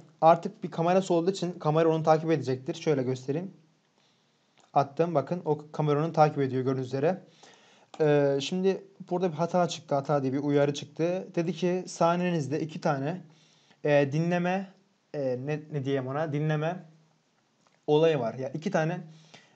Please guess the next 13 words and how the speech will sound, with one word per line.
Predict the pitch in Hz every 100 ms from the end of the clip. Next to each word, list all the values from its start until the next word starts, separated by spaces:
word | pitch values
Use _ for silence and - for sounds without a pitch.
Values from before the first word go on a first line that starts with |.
| _ -
iki | 160
tane | 208 202 156
dinleyici | 160 160 165 156 156
var | 131
yani. | 127 135 180 208 - - _ -
E, | 151
bunlar | 190 202 202
nedir? | 160 180 160
Bakın | 151 135
karakterimiz, | 131 175 185 196 196 180 214 -
karakterimizin | 151 156 156 170 180 185
içindeki | - 135 131 185 220 - _ _ _ _ - _
audio | 156 175 165 147 175